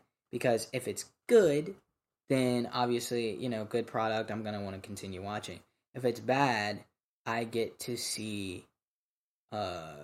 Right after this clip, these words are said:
the fallout of that. You know what I mean? Like,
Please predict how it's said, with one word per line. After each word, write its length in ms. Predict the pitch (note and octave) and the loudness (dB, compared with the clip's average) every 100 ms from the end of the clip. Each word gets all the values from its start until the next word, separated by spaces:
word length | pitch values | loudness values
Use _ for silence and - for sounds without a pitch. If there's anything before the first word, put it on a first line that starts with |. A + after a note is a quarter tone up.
| - - | -16 -2
the 120 | A2+ | -2
fallout 1700 | - - - - A#2+ A#2 A2 G#2+ G2 - _ - G#2 F#2+ F2 - - - _ - | -2 -8 -2 4 4 6 4 2 -2 -4 _ -6 -4 -2 -4 -8 -12 -14 _ -6
of 560 | A2+ G#2+ F#2+ F2+ E2 - - _ _ _ _ _ | -2 -2 -2 -4 -8 -12 -20 _ _ _ _ _
that. 320 | A2+ - - _ - - | -6 -4 -8 _ -14 -4
You 80 | B2+ | 0
know 80 | |
what 100 | B2 | 0
I 60 | B2+ | 0
mean? 260 | C3 C3 A#2+ | 0 -2 -2
Like, 200 | A#2 | -4